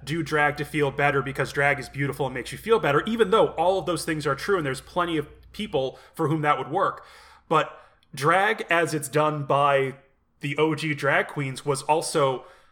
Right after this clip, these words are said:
at least a little bit about anger and outrage and trauma and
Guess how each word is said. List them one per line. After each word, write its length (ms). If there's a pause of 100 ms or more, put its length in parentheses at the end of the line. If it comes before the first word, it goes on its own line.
(460)
at 120
least 200
a 60
little 200
bit 240
about 460 (140)
anger 440
and 240
outrage 680
and 300
trauma 680 (340)
and 500